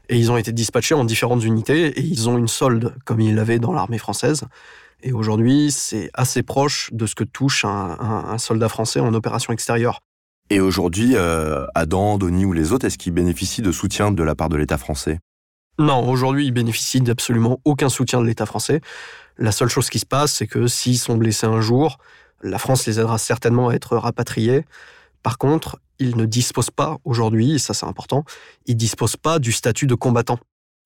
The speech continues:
Speaker 2: Mais est-ce que quand même ils ont des contacts réguliers avec, euh, l'État français ?
Speaker 1: Non, ils n'ont pas de contact régulier du tout avec l'État français, et c'est même pire que ça. C'est-à-dire que je sais, euh, qu'ils sont tous plus ou moins rentrés en France à un moment et à, ou à un autre,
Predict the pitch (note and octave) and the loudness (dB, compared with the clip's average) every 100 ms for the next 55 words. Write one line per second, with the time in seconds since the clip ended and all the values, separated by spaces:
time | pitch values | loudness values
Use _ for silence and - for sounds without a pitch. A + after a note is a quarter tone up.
0 | - E2+ - - F2+ A2+ F2+ E2 D#2+ - | -2 0 2 0 2 2 2 0 -2 -2
1 | D#2+ E2+ - E2+ E2 F#2+ F#2+ G#2 G#2 E2 | -2 -2 -4 -4 0 2 4 4 2 0
2 | D2+ D#2+ D2+ D#2+ - E2+ - F2+ F#2+ _ | -2 -2 0 -2 -2 -4 -2 -4 -4 _
3 | _ _ _ - C#3 F3+ G3 D#3 C3+ F3+ | _ _ _ 0 4 4 4 2 0 0
4 | F#3 F3 D3+ D3 C3+ A#2+ B2 B2+ D3+ D3 | 0 0 0 -2 -2 0 0 0 2 2
5 | C#3 C3+ A2+ D#3 - F3 - - C3+ A#2 | 0 -2 0 0 2 0 0 -2 0 0
6 | - A#2 A#2+ - A#2+ F3+ D#3+ - A2+ A2 | 0 0 0 0 0 2 2 0 0 0
7 | - C3 - - F#3 D#3 - B2+ A#2+ A2 | 0 -2 0 2 2 0 -2 -2 -2 0
8 | A#2 A2+ A#2 G#2 D#3+ D3+ C#3 - - - | 0 0 0 0 0 0 -2 -12 -20 -20
9 | - _ - C3 G2+ G2+ G2+ A2 - A2+ | -20 _ -10 -4 -2 -2 -4 -6 -2 -2
10 | G2 A#2 - C#3+ - - B2+ B2 B2 A#2+ | 0 -2 -2 -2 -2 -2 2 2 2 0
11 | B2+ B2+ - C#3+ C3 A#2+ A2 C3+ B2 A#2 | 0 -2 0 0 0 -2 -2 -2 0 0
12 | A2+ A#2 B2+ A#2 A2+ - - D#3 A#2 C3 | 2 2 4 2 0 -2 -2 0 2 2
13 | A3+ - | 2 -2